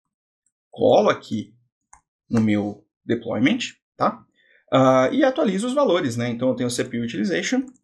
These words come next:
memory utilization. E aí trinta e cinco. Legal?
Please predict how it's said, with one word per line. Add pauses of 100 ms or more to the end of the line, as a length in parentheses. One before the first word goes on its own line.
(120)
memory (340)
utilization. (720)
E
aí
trinta
e
cinco. (380)
Legal?